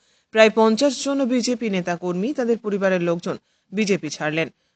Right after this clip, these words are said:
দলত্যাগীদের দাবি, বর্তমানে নন্দীগ্রামে যেভাবে বিজেপি চলছে তাতে তারা ক্ষুব্ধ। নন্দীগ্রামে পরপর দুজন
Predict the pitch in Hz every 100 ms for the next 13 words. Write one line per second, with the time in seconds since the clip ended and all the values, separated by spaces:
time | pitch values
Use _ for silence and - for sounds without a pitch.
0 | - 175 190 196 - 180 175 170 143 165
1 | 185 262 240 220 214 220 208 196 196 190
2 | 208 202 160 151 185 247 277 269 277 277
3 | 285 302 247 156 180 185 160 220 226 151
4 | 180 277 - 214 139 170 160 _ _ _
5 | 180 202 214 240 240 175 131 190 190 185
6 | 208 208 202 160 254 240 175 -